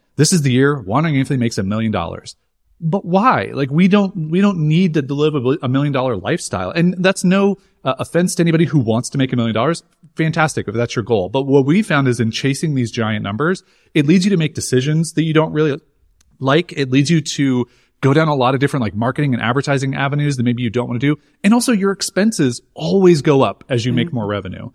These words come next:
Speaker 2: Right.
Speaker 1: And so what we really started to come, come back to was,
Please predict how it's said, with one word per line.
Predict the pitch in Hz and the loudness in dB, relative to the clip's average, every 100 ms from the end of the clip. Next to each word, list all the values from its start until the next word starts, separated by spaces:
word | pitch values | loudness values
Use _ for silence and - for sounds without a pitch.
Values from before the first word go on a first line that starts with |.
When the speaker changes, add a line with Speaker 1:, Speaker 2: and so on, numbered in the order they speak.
| - | -4
Speaker 2:
Right. | 220 - - | -4 -4 -6
Speaker 1:
And | - 156 | -2 4
so | 175 | 6
what | 165 | 8
we | 202 | 6
really | 214 190 | 6 4
started | 185 160 151 | 4 2 2
to | 147 135 | 4 2
come, | 127 143 123 127 - | 2 -2 -2 -4 -6
come | - 123 | -4 -2
back | 113 147 - | 0 -2 -4
to | - 127 | -2 0
was, | 117 117 117 | 2 2 2